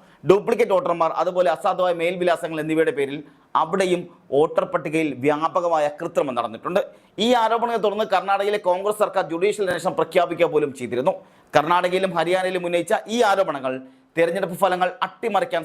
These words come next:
സംസ്ഥാന തലത്തിലും ദേശീയ തലത്തിലും ആസൂത്രിതമായൊരു ഗൂഢാലോചന നടക്കുന്നുണ്ടെന്നാണ് ഇത് സ്ഥാപിക്കാൻ തന്നെയാണ് രാഹുൽ ഗാന്ധിക്ക് സഹായമായത്. കാരണം വലിയ തരത്തിലുള്ള ഗൂഢാലോചനകൾ ഇതിന് പിന്നിലുണ്ടെന്നത് യാഥാർത്ഥ്യമാണ്. ആ യാഥാർത്ഥ്യങ്ങൾ എത്ര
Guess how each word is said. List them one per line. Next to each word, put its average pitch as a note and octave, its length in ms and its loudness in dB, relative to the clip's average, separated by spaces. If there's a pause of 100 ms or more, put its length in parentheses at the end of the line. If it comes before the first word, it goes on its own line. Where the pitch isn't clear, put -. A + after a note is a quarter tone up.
(100)
സംസ്ഥാന F3 420 0
തലത്തിലും G3 320 -2 (140)
ദേശീയ A3+ 340 0
തലത്തിലും C#3 320 -4 (460)
ആസൂത്രിതമായൊരു E3+ 640 0 (120)
ഗൂഢാലോചന E3+ 500 2
നടക്കുന്നുണ്ടെന്നാണ് D#3 640 -2 (400)
ഇത് F#3+ 160 4
സ്ഥാപിക്കാൻ F#3 460 2
തന്നെയാണ് F3 260 2 (100)
രാഹുൽ F3 280 0
ഗാന്ധിക്ക് D#3+ 360 -4
സഹായമായത്. D#3 580 2
കാരണം G#3+ 240 2 (560)
വലിയ G#3+ 240 2
തരത്തിലുള്ള A3+ 360 0
ഗൂഢാലോചനകൾ F#3+ 460 0
ഇതിന് F#3 180 -4
പിന്നിലുണ്ടെന്നത് E3+ 560 0 (120)
യാഥാർത്ഥ്യമാണ്. D3 540 0 (400)
ആ - 20 4 (160)
യാഥാർത്ഥ്യങ്ങൾ F3+ 540 0 (320)
എത്ര A3 200 -2